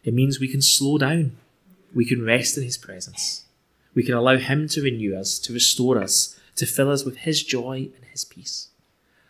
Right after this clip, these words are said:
There's nothing on our agenda that is more important than spending this time with Jesus.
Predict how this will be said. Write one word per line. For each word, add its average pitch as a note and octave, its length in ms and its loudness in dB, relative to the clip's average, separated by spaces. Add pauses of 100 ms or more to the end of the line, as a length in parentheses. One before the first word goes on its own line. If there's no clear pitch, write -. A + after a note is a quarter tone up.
(340)
There's B2+ 180 2
nothing D#3+ 380 4
on C#3+ 80 4
our D#3 160 10
agenda D3+ 560 8
that C3+ 180 8
is C3 120 2
more D3+ 200 6
important E3 580 2
than B2+ 100 -4
spending E3 520 -2
this D3+ 200 -6
time A#2 460 -10 (440)
with A2 200 -6
Jesus. - 540 -8